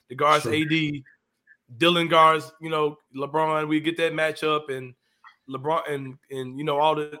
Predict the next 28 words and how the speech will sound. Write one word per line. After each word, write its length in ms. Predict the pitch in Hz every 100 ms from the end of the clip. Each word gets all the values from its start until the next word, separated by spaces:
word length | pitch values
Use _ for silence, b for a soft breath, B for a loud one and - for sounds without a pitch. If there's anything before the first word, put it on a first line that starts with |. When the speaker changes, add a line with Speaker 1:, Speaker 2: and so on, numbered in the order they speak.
| -
Speaker 1:
the 80 | 135
shit 220 | 190 175
talking 260 | 151 147
that 80 | 147
was 80 | 139
going 180 | 147 151
on 140 | 147
about 240 | 147 139 135
Dillon 300 | 156 156 151
and 200 | 139 131
guarding 260 | 143 151
LeBron, 400 | 147 147 156 151
all 120 | 147
those 120 | 147 139
type 180 | 147
of 60 | 135
Speaker 2:
Mm-hmm. 200 | 143 139
Speaker 1:
things. 160 | 135 - _ _ _
And 140 | 123
now 220 | 127 165 165
we've 200 | 165 165
seen, 460 | 165 160 151 143 _ _ _ _ _ _ 123
uh, 320 | 127 120 113
Tillman 360 | - 180 170 147
draw 180 | 147
that 100 | 147
assignment 420 | 139 143 170 156 127
now, 240 | 120 113